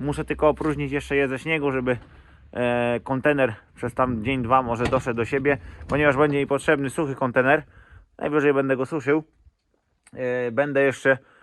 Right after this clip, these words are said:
wywoził resztki zbóż z gospodarstwa. Tam zostawiłem przyczepę, tam trzy, cztery tony, taką małą, żyta do siewu, ale żyta nie posiałem nic, bo plany się pozmieniały. No i teraz, żeby to nie zalegało, po prostu,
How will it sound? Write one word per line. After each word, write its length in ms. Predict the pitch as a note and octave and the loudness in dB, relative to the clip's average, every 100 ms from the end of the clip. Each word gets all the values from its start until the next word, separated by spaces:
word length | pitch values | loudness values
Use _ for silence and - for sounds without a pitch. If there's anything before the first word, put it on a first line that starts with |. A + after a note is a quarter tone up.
| _ - | _ -4
wywoził 520 | C3 C#3+ C#3 C3 C3 | 2 4 4 2 4
resztki 500 | D3 - - C3+ A#2 - - | 4 2 -4 -2 -2 -8 -12
zbóż 540 | G2+ A#2+ C#3+ C3+ - _ _ _ _ _ | -6 2 4 4 2 _ _ _ _ _
z 80 | C#3 | -6
gospodarstwa. 720 | C3 B2 C3 C#3+ D3+ - C#3+ | -4 -2 2 2 2 2 2
Tam 240 | B2 B2+ A2+ | 4 0 0
zostawiłem 540 | A#2 C#3+ C#3 C#3+ C3 | 0 0 2 2 2
przyczepę, 500 | - A#2+ C#3+ C#3 B2 - _ _ _ _ | -2 -2 2 4 2 0 _ _ _ _
tam 140 | B2+ A#2 | -4 -2
trzy, 180 | D3 | -4
cztery 280 | - C#3 B2+ | 0 0 2
tony, 200 | C#3 C3+ | 2 2
taką 220 | A#2+ B2 | 0 0
małą, 360 | B2 C3 A#2+ A2+ | 2 4 4 2
żyta 380 | B2 - D#3 C#3 _ _ _ - | -2 4 2 2 _ _ _ -4
do 100 | C#3+ | -4
siewu, 400 | - D3+ C#3+ C3 | 4 4 6 4
ale 220 | C#3 C#3 | 4 4
żyta 240 | C#3+ C#3+ | 2 0
nie 120 | C3+ B2 | 0 -2
posiałem 420 | A#2 B2 A2 B2+ | -4 -2 -2 -2
nic, 320 | E3+ - - _ _ _ - | -6 -8 -18 _ _ _ -4
bo 120 | A#2 | 0
plany 300 | C#3 C3+ B2 | 4 4 2
się 100 | A2+ | -2
pozmieniały. 640 | A#2 G#2+ A2 C#3+ D3+ C#3 A2+ - | -2 0 2 4 4 4 -2 -6
No 160 | F#3 | 0
i 100 | F#3+ | 2
teraz, 340 | D#3+ D#3+ C#3 A#2 | 4 4 2 0
żeby 220 | C3+ C#3 | 0 2
to 100 | C#3 | 2
nie 120 | C3 | 4
zalegało, 480 | C3 A#2+ B2 C3 A#2+ | 4 4 6 4 4
po 100 | G#2+ | 0
prostu, 400 | B2 A2+ A#2 | -2 -2 -2